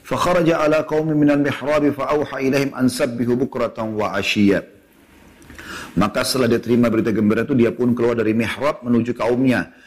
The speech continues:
Lalu ia memberi isyarat kepada mereka, "Hendaklah kamu bertasbih di waktu pagi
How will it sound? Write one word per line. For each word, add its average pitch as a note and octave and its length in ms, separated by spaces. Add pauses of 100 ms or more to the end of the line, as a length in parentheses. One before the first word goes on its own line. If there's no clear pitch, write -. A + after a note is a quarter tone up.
(140)
Lalu A#2 320
ia A#2+ 80
memberi A2 480
isyarat A#2+ 400
kepada G#2 320
mereka, G#2 320
"Hendaklah G#2+ 400
kamu G#2+ 320
bertasbih G2 560
di G2 80
waktu F#2 320
pagi F#2+ 480